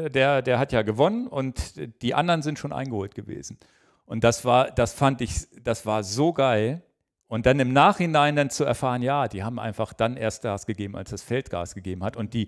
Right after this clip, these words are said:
die, ba-, die, es gab, man muss vielleicht auch sagen, hatten sie ein bisschen Glück, dass nicht fünf Sprintermannschaften da hinten Interessen hatten. Dadurch, dass dann alle wussten, Jasper Philipsen Mannschaft muss,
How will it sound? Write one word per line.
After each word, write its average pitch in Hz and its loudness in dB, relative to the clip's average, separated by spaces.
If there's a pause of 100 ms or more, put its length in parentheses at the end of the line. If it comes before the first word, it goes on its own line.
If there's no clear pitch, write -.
(640)
die, 131 -2
ba-, 113 2
die, 185 4
es - -8
gab, 151 4 (200)
man 156 0
muss 190 2
vielleicht 175 4
auch 165 2
sagen, 151 2
hatten 151 -4
sie 143 -4
ein 143 -2
bisschen 139 -2
Glück, 151 0
dass 127 0
nicht 135 -6
fünf - -4
Sprintermannschaften 92 -4
da 82 -4
hinten 87 -10
Interessen 87 -10
hatten. - -14 (560)
Dadurch, 127 4
dass 131 2
dann 123 -2
alle 147 4
wussten, 135 -4
Jasper 127 2
Philipsen 147 -2
Mannschaft 131 -2
muss, 120 -6